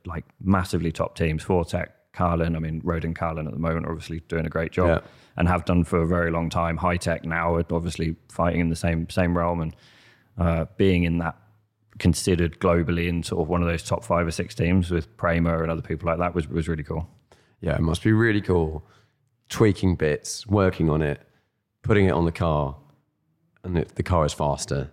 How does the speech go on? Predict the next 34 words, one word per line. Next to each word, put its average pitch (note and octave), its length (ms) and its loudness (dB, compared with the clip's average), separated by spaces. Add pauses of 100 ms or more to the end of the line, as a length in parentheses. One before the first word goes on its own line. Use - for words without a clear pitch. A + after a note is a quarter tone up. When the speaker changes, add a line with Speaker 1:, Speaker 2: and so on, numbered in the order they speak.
(160)
Speaker 2:
That - 120 -2
must D#2 200 -2
be E2 200 2
immensely F2 480 2
satisfying. D2 560 -2
I E2 60 2
presume G2 400 4
there E2 140 2
are D2+ 40 2
times D2+ 320 -2
when D#2 80 0
it's - 200 -4 (120)
not, D#2 460 2 (140)
which - 200 -4
is G2 140 4 (460)
<laughs> A#2 480 0
Speaker 1:
Yeah, F#2 140 4
or F#2+ 140 4
in F#2+ 80 4
the F#2 80 4
wall, F2 280 2
one F2+ 160 0
of E2+ 60 2
the E2+ 80 2
two. F2 220 0
Speaker 2:
Or C3 80 8
in G#2 120 8
the G2+ 60 4
wall, F#2+ 200 4
Speaker 1:
Um, G#2+ 220 8
Speaker 2:
yeah. D#2 160 4
Speaker 1:
but A2 180 2
yeah, A2+ 160 4
no, A2 160 2